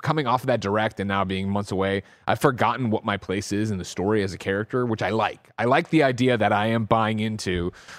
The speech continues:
this is a Bethesda R P G, this is a Western R P G, it's a Todd Howard game, which means I know what, I think I know what it will feel like and what the, you know, mood will be and yada, yada, yada.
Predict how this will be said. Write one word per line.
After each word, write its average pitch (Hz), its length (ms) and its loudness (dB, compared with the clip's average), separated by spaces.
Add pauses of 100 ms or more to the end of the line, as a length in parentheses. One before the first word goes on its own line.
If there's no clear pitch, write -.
(240)
this 123 200 0
is 135 200 2
a 113 280 4
Bethesda 117 400 2
R 117 100 4
P 131 160 2
G, 104 60 0
this 107 120 -2
is - 40 -4
a 95 60 2
Western 101 300 0
R 107 160 2
P 120 120 0
G, 101 160 0
it's 95 100 -4
a - 60 -6
Todd 110 240 0
Howard 117 340 2
game, 107 480 0
which - 240 -6
means 135 280 2
I 117 100 4
know 143 480 2 (500)
what, 139 300 2 (180)
I 143 120 6
think 165 240 0
I 127 120 4
know 123 180 4
what 117 200 2
it 120 80 4
will 113 180 0
feel 120 220 0
like 104 220 0
and 110 100 0
what 104 180 -2
the, 95 240 0
you 104 140 0
know, 85 300 -2
mood 117 320 2
will 98 120 0
be 95 180 0
and 98 100 -2
yada, 98 140 0
yada, 101 120 0
yada. 95 100 -6